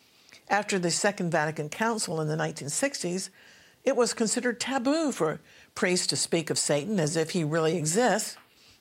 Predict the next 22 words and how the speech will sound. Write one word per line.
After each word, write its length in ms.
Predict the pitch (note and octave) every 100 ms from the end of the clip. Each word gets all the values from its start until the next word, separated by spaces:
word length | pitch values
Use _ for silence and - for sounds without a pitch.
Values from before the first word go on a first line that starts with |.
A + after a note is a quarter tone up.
| - F#3+
But 340 | E3 C4 B3
then, 380 | C4+ D#4 C#4+ C4 - - - - -
in 200 | G#3+ G3
nineteen 500 | G3+ A3+ B3 C4 B3
seventy-three, 760 | - B3+ B3+ B3 C4 A#3 G3+ G3+
came 420 | - G#3 G#3 G3
The 140 | G3
Exorcist, 840 | G#3+ - D#3 C#3 - G2 A#2 - -
a 100 | C#3+
Hollywood 720 | B2+ - F3 F#3 F3 F3 D#3 D#3 -
blockbuster. 840 | C#3+ E3 E3+ D#3+ D3+ B2 - - - _ _ _ _ _
The 80 | C#3
film 340 | - D#3+ E3
was 140 | D#3 D3+
based 420 | E3 E3+ F3 -
on 100 | D3+
an 80 | C3+
actual 420 | E3 E3 - C#3
case 520 | - - B3 G3+ G3
of 180 | C#3+ D3
demon 300 | F#3 F3+ E3+
possession. 640 | D#3 D3 G3 A#3+ - -